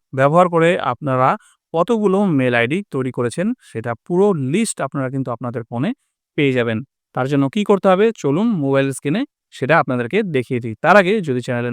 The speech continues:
নতুন হয়ে থাকেন, চ্যানেলটিকে অবশ্যই সাবস্ক্রাইব করে নেবেন। আর ভিডিও ভালো লাগলে অবশ্যই ভিডিওটাকে একটা লাইক করে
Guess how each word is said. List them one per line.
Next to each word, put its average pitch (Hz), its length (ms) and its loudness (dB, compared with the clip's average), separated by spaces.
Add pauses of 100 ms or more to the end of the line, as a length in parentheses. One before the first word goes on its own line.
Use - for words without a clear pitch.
নতুন 175 200 -2
হয়ে 233 140 0
থাকেন, 220 220 -2
চ্যানেলটিকে 214 380 -2 (120)
অবশ্যই 151 340 -4
সাবস্ক্রাইব 233 380 -2
করে 226 180 4
নেবেন। 214 200 0 (340)
আর 135 80 -4 (120)
ভিডিও 185 220 0
ভালো 214 120 4
লাগলে 196 300 2
অবশ্যই 135 260 -2
ভিডিওটাকে 120 320 -2
একটা 101 140 -4 (280)
লাইক 120 260 0
করে 127 100 0